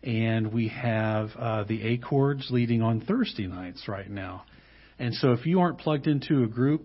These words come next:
<clears throat> I encourage you to connect with one of them. Um, and, uh, those are fantastic ways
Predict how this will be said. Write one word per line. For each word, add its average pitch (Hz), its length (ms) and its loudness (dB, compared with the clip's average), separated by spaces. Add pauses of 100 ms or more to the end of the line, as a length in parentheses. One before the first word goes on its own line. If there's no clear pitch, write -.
(120)
<clears throat> - 80 -20
I - 1160 2
encourage 127 360 6
you 135 120 6
to 123 100 4
connect 123 420 0
with 123 160 -2
one 135 140 2
of 113 140 0
them. 123 300 2 (720)
Um, 117 560 4 (220)
and, 123 520 6 (240)
uh, 120 300 0 (200)
those 147 680 2
are 156 100 6
fantastic 135 760 -2
ways 110 640 0